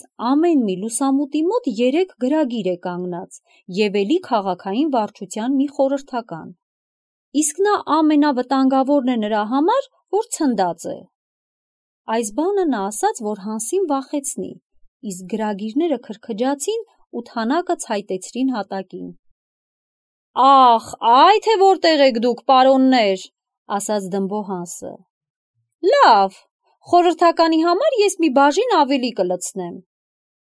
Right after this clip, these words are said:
Այս ասելով նա գրպանները շրջեց և խորհրդականի երեսին ցեխ քսեց։ "Հիանալի է", գոչեց թագավորի աղջիկը։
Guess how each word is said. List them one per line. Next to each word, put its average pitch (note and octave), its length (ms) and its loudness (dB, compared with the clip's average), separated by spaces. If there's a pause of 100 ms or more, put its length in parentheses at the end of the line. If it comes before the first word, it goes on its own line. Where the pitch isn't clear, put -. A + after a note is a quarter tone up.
(180)
Այս G#3+ 220 -4
ասելով E4+ 540 0 (380)
նա G3+ 160 -2
գրպանները G#3+ 680 -4
շրջեց C#4 640 -2 (300)
և C4+ 300 0
խորհրդականի B3 880 -2
երեսին C4+ 520 -2
ցեխ A3+ 320 -4
քսեց։ - 520 -12 (540)
"Հիանալի E4+ 760 2
է", G3 160 0 (520)
գոչեց G3+ 480 -6
թագավորի F#3 580 -6
աղջիկը։ F3+ 560 -12